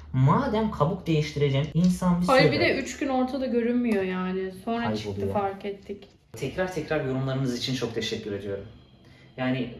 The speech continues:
Speaker 1: büyük ihtimalle ben sizlerin yorumlarıyla bu işi devam ettireceğim.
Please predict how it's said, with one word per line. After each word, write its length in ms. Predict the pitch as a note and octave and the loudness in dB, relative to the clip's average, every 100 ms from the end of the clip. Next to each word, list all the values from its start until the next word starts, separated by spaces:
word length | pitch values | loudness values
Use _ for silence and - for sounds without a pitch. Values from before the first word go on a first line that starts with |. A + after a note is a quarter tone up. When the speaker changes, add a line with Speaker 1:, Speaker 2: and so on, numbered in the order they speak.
| B2+ | -6
Speaker 1:
büyük 140 | D3+ G#3 | -4 -4
ihtimalle 440 | - D3 C#3+ D3+ D3 | -6 -4 -2 0 0
ben 120 | C#3 | 0
sizlerin 420 | C#3 B2+ C3+ C#3+ | -2 -4 -2 0
yorumlarıyla 680 | C3 A#2+ A#2+ A#2+ B2 A2+ G#2+ | 0 2 4 4 4 0 -2
bu 40 | |
işi 200 | G2 G#2+ | -4 -4
devam 320 | G#2 G2+ G2+ | -2 -2 -4
ettireceğim. 480 | G2+ - A2 A2 C#3+ | -6 -8 -6 -4 -4